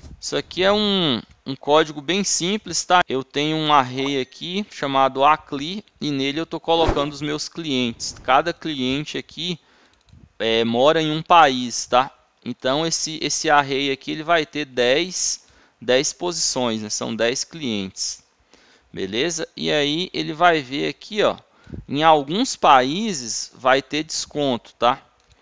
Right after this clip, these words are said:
Alguns países vai ter desconto. Países da América do Sul, ou seja, Inglaterra ele não vai ter desconto, é, Holanda não vai ter desconto, Índia também não, Grécia também não. Mas se o, o camarada for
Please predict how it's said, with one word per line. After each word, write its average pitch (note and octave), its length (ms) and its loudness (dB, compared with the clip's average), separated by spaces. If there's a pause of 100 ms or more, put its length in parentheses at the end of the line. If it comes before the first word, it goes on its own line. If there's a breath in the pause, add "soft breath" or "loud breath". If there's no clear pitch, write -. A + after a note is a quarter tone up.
(360 soft breath)
Alguns C3 500 0
países C3 640 4
vai C#3+ 180 0
ter - 160 -8
desconto. - 500 -8
Países C3+ 640 4
da C3+ 340 6
América B2+ 540 -2
do D3+ 100 -14
Sul, C3+ 460 -10
ou C3+ 160 -6
seja, G#2+ 380 -4
Inglaterra B2 680 2
ele A2 100 -6
não A2 100 -6
vai G#2+ 140 0
ter G#2+ 160 -8
desconto, C3+ 800 -2 (560 soft breath)
é, A2 220 4
Holanda B2+ 580 4
não A2+ 80 -2
vai A2+ 160 2
ter A#2 160 -6
desconto, C#3 680 -4
Índia C#3 380 -4
também A#2+ 360 -4
não, C3 300 0
Grécia B2 420 0
também A#2+ 320 -6
não. A#2+ 300 0 (600 loud breath)
Mas C3+ 280 4
se - 260 -2
o, E3+ 380 0
o C#3 140 -8
camarada C#3 680 4
for B2+ 680 0